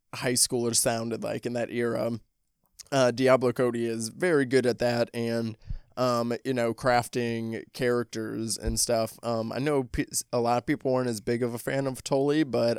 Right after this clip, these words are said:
I very much enjoyed it. I would like Diablo Cody to write something even more, you know,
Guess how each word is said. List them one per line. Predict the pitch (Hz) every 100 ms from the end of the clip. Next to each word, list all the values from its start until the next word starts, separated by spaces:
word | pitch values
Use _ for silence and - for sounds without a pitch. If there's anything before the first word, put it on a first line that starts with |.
| -
I | 123 123 123 127
very | 120 123 131
much | 139 -
enjoyed | 135 123 127 156
it. | 180 180
I | 107
would | 120 131
like | 117 127 - _ _ _ -
Diablo | 139 139 139 135
Cody | 151 143 147 139
to | 120
write | 120 120
something | - 123 123 120
even | 120 120 120
more, | 120 120 120 123 123 - -
you | 131
know, | 123 120